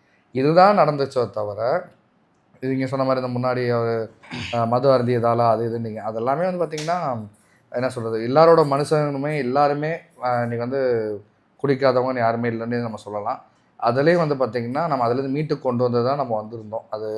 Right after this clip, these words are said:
உங்களுக்கே எல்லாரும் நல்லாவே தெரிஞ்சிருக்கும். ஆஹ், அதுக்கும் இதுக்கும் சம்மந்தம் கிடையாது. இன்னைக்கு வந்து ஒரு லிவர் இஷ்யூனால அவர் இறந்தாரா, இல்ல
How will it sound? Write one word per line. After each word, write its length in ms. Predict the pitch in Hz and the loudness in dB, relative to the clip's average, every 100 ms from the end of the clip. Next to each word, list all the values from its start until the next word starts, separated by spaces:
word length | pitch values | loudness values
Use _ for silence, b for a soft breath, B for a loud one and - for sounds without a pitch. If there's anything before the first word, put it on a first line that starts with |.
| 107 | -6
உங்களுக்கே 360 | 104 107 110 123 | -8 -10 -10 -8
எல்லாரும் 280 | 113 113 110 | -6 -6 -8
நல்லாவே 260 | 107 117 110 | -6 -6 -6
தெரிஞ்சிருக்கும். 600 | 110 117 110 101 107 131 _ b b b b _ | -12 -14 -14 -14 -14 -16 _ b b b b _
ஆஹ், 260 | 117 113 110 | -2 2 2
அதுக்கும் 440 | 139 190 - 208 | 4 4 2 0
இதுக்கும் 360 | 165 139 147 - | 0 0 -4 -4
சம்மந்தம் 340 | 110 107 101 | -8 -8 -10
கிடையாது. 260 | 95 95 98 | -12 -10 -10
இன்னைக்கு 240 | 107 113 | -10 -6
வந்து 160 | 139 156 127 | 0 0 0
ஒரு 180 | 113 113 | -2 -2
லிவர் 280 | 143 180 | 2 2
இஷ்யூனால 360 | 175 156 143 143 | 2 -2 -2 0
அவர் 180 | 143 123 | 2 2
இறந்தாரா, 500 | 117 127 120 107 135 - b b b _ | -2 -4 -4 -2 -4 -6 b b b _
இல்ல 180 | 135 | 2